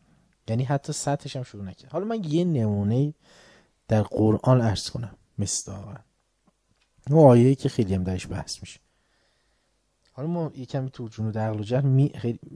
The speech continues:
مصادیق اون از قرآن می‌گیریم. ولی حالا یه نمونهٔ خیلی مبتلا به. و اون این است.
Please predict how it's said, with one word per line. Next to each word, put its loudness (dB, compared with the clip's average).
مصادیق -4
اون 0
از -2
قرآن -4
می‌گیریم. 0
ولی 0
حالا 0
یه 4
نمونهٔ 4
خیلی -2
مبتلا -2
به. -12
و 0
اون 6
این 6
است. 0